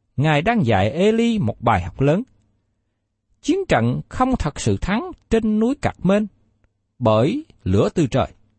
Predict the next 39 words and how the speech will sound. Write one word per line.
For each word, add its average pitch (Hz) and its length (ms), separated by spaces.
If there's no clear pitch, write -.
Đức 381 160
Chúa 349 80
Trời 202 180
hành 160 340
động 120 340
trong 240 160
một 139 220
phương 254 420
cách - 240
quyền 135 260
nhiệm. 87 200
Ngài 151 160
hành 151 260
động 147 260
trong 240 140
sự 113 200
yên 208 220
lặng. 92 180
Ngài 170 240
dùng 175 220
các - 200
điều 160 160
nhỏ 131 400
để 110 220
hoàn 127 360
tất - 260
mục 123 280
tiêu 214 180
của 156 140
Ngài. 117 260
Có 311 140
người 190 300
nói 220 160
rằng 170 180
cánh 285 220
cửa 131 140
lớn 196 280
chuyển 190 340
động 107 340